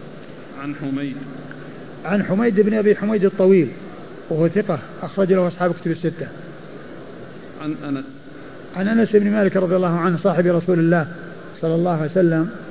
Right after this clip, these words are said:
Speaker 2: وأحد السبعة المعروفين بكثرة الحديث عن النبي صلى الله عليه وسلم.
Speaker 1: قال رحمه الله تعالى: باب وقت الخروج إلى العيد. قال: "حدثنا أحمد بن حنبل،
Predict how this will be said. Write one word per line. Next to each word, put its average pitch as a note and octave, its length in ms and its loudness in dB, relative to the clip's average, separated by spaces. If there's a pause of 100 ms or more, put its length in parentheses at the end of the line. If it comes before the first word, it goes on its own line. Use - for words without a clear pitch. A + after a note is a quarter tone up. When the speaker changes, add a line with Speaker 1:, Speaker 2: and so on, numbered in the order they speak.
(200)
Speaker 2:
وأحد F3 380 2
السبعة E3 340 0
المعروفين D#3+ 680 0 (440)
بكثرة E3+ 400 2
الحديث D#3+ 340 0
عن E3 140 0
النبي D#3+ 240 -2
صلى D#3 160 -4
الله D#3 260 -2
عليه D3 160 -2
وسلم. C#3 300 -6 (3500)
Speaker 1:
قال E3 280 -6
رحمه D#3+ 340 -8
الله D#3 420 -6
تعالى: D#3+ 640 2 (640)
باب E3+ 280 4
وقت E3+ 400 -2
الخروج E3 480 0
إلى E3 320 0
العيد. D3+ 320 0 (720)
قال: E3 220 0
"حدثنا E3 540 -2
أحمد E3+ 260 -4
بن D#3+ 180 -2
حنبل، F3 420 -2